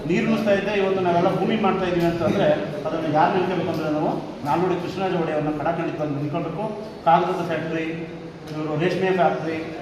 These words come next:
ಇವತ್ತು ಕೃಷಿ ಇಲಾಖೆ ಇದೆ, ಆಮೇಲೆ ಕೃಷಿ ಶಾಲೆಗಳಿದಾವೆ, ಇವೆಲ್ಲವನ್ನು ಕಟ್ಟಿದ್ದು, ಆ, ನಾಲ್ವಡಿ ಕೃಷ್ಣರಾಜ ಒಡೆಯರು. ಅದಲ್ಲದೆ, ಆ, ಅಣ್ಣವ್ರು ಹೇಳ್ದಂಗೆ ದೇವದಾಸಿ ಪದ್ಧತಿ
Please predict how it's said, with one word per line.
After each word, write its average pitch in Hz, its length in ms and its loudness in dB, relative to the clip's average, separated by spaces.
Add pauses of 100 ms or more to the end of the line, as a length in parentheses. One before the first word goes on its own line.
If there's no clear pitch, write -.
ಇವತ್ತು 170 260 -2
ಕೃಷಿ 170 200 -2
ಇಲಾಖೆ 208 340 2
ಇದೆ, 185 460 2 (120)
ಆಮೇಲೆ 175 280 2
ಕೃಷಿ 175 280 -2
ಶಾಲೆಗಳಿದಾವೆ, 190 960 2
ಇವೆಲ್ಲವನ್ನು 233 420 4
ಕಟ್ಟಿದ್ದು, 196 460 0 (640)
ಆ, 156 60 -2
ನಾಲ್ವಡಿ 175 320 4
ಕೃಷ್ಣರಾಜ 175 340 2
ಒಡೆಯರು. 170 400 2 (360)
ಅದಲ್ಲದೆ, 185 600 4 (320)
ಆ, 160 260 2
ಅಣ್ಣವ್ರು 175 260 2
ಹೇಳ್ದಂಗೆ 190 720 2
ದೇವದಾಸಿ 180 400 0
ಪದ್ಧತಿ 175 540 -4